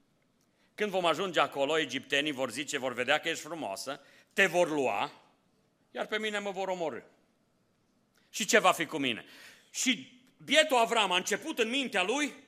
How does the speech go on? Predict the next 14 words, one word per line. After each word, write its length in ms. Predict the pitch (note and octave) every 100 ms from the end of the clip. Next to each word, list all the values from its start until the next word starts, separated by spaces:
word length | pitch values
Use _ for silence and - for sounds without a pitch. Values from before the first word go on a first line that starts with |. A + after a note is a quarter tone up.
| _
a 80 | -
început 340 | E3 F3+ C4+ A3
în 100 | G3+
mintea 260 | A#3+ G#3
lui 140 | A3 A3+
să 100 | F#3
facă 280 | G#3+ G3+
socoteli: 580 | F3 F3 D3+ - A#3+ A3 - -
„O 120 | F#3+
vor 180 | F#3 F#3+
vedea 280 | D#3+ E3+ E3+
că 120 | -
e 60 | D3+
frumoasă, 800 | C#3 C3 G#3 D4 - D#4 D#4